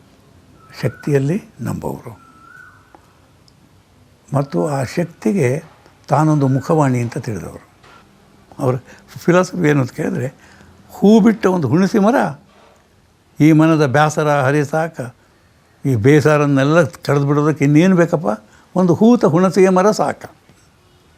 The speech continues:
ಬೇಂದ್ರೆ ಮನಸ್ಸು ಕೆಲಸ ಮಾಡ್ತಾಯಿದ್ದಿದ್ದೆ ಹಾಗೆ. ಸಾಮಾನ್ಯ ವಸ್ತುಗಳಲ್ಲಿ, ನಿತ್ಯದ ವಸ್ತುಗಳಲ್ಲಿ ಅವೆಲ್ಲ ಒಂದು ದೈವಿಕ ಪ್ರಭೆಯಲ್ಲಿ ತೊಯ್ದಿದ್ದಾವೆ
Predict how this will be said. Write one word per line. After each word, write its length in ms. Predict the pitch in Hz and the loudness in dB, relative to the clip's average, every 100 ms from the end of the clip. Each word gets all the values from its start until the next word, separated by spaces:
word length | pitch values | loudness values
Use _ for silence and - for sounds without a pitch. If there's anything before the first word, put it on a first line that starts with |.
| _ _ _ _ _ | _ _ _ _ _
ಬೇಂದ್ರೆ 380 | 165 185 170 160 | -4 -2 -4 -6
ಮನಸ್ಸು 420 | 117 131 160 - | -4 -2 -2 -4
ಕೆಲಸ 280 | - 143 - | -8 -8 -6
ಮಾಡ್ತಾಯಿದ್ದಿದ್ದೆ 600 | 135 107 - - - - | -8 -8 -14 -16 -16 -16
ಹಾಗೆ. 240 | 78 69 - _ _ _ _ _ _ _ _ - - - | -14 -16 -20 _ _ _ _ _ _ _ _ -20 -14 -6
ಸಾಮಾನ್ಯ 400 | 135 160 160 139 | 0 0 2 0
ವಸ್ತುಗಳಲ್ಲಿ, 600 | 117 - 113 113 147 220 | -2 -6 -8 -8 -10 -8
ನಿತ್ಯದ 420 | 113 123 - 165 | -6 -6 -8 -8
ವಸ್ತುಗಳಲ್ಲಿ 640 | 113 - 101 92 90 117 175 _ _ _ _ _ _ _ - | -10 -12 -12 -12 -12 -12 -14 _ _ _ _ _ _ _ -12
ಅವೆಲ್ಲ 600 | 117 143 190 196 131 147 - _ - | -4 -4 0 0 -2 -6 -16 _ -6
ಒಂದು 300 | 147 117 98 | -4 -2 -2
ದೈವಿಕ 340 | 131 170 156 | 0 0 0
ಪ್ರಭೆಯಲ್ಲಿ 800 | - - 120 147 165 151 127 - - _ _ _ _ _ _ _ _ _ _ _ _ _ _ _ _ _ - _ _ _ - | -4 -4 -4 -4 -6 -6 -8 -10 -16 _ _ _ _ _ _ _ _ _ _ _ _ _ _ _ _ _ -20 _ _ _ 0
ತೊಯ್ದಿದ್ದಾವೆ 960 | 165 196 175 139 123 92 80 78 _ | 2 4 4 2 0 -2 -8 -14 _